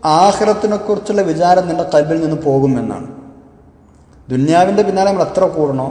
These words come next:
അല്ലെ ദുന്യാവ് നഷ്ടപ്പെടുത്തിയാൽ നമ്മൾ എത്ര ഖേദിക്കുന്നോ, അല്ലെ ദുന്യാവിനെ നമ്മൾ എത്ര സ്നേഹിക്കുന്നോ, അത്രയും ഭാഗം ആഖിറത്തിനെ കുറിച്ചുള്ള ചിന്ത നമ്മുടെ മനസ്സിൽ നിന്ന് ഇറങ്ങിപ്പോകും.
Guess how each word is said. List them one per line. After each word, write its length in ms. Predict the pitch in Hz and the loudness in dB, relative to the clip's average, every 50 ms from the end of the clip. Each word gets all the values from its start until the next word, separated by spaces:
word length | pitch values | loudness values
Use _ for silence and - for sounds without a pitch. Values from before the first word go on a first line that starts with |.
| - - - - - - - | -10 -12 -16 -18 -20 -12 -6
അല്ലെ 120 | 143 147 | -6 -4
ദുന്യാവ് 380 | 147 147 151 165 175 190 208 202 | -2 -2 -2 0 0 0 0 0
നഷ്ടപ്പെടുത്തിയാൽ 480 | 175 - - 208 196 196 190 190 196 | -2 -2 -2 -2 -2 -2 -2 -2 -2
നമ്മൾ 120 | 190 170 143 | 0 0 -2
എത്ര 200 | - - 185 165 - - | -2 -4 -8 -8 -6 -4
ഖേദിക്കുന്നോ, 500 | 156 151 151 185 165 - 143 131 135 135 151 - - - - - - - - - | -2 -2 -2 -4 -4 -4 -4 -4 -4 -4 -6 -8 -10 -16 -18 -20 -20 -12 -6 -4
അല്ലെ 80 | 139 | -2
ദുന്യാവിനെ 460 | 143 147 156 160 175 185 202 208 202 | -2 -2 -2 0 2 4 4 4 2
നമ്മൾ 160 | 202 196 185 170 | 2 2 0 0
എത്ര 160 | 156 165 175 | 0 0 -4
സ്നേഹിക്കുന്നോ, 600 | 160 - - 147 151 165 170 - 147 147 143 143 | -4 -4 -4 -4 -4 -4 -4 -6 -6 -8 -8 -6
അത്രയും 1000 | 143 151 160 165 - - - - - 233 226 240 247 247 247 247 247 240 - - - - - - - - - - - - - - - - - | -4 -4 -6 -6 -6 -12 -12 -6 -2 2 4 4 4 4 4 2 2 0 -2 -6 -10 -12 -16 -16 -18 -20 -20 -20 -20 -20 -20 -20 -20 -10 -4
ഭാഗം 480 | 156 139 139 151 160 165 170 165 175 175 175 - - - | -2 2 4 4 4 4 4 4 2 0 -2 -6 -8 -8
ആഖിറത്തിനെ 600 | 139 135 143 156 156 - 185 175 175 - 170 170 | -6 -4 -2 -2 -2 -2 -2 -2 -2 -2 -6 -8
കുറിച്ചുള്ള 340 | 165 165 160 143 - 160 151 | -8 -10 -10 -12 -10 -10 -10
ചിന്ത 240 | 143 - 143 139 139 | -8 -8 -6 -4 -4
നമ്മുടെ 200 | 139 131 131 131 | -4 -4 -4 -6
മനസ്സിൽ 200 | 131 127 123 - | -6 -6 -6 -6
നിന്ന് 120 | 135 127 | -4 -4
ഇറങ്ങിപ്പോകും. 420 | 117 120 113 104 - 104 85 - | -4 -6 -6 -10 -10 -12 -14 -16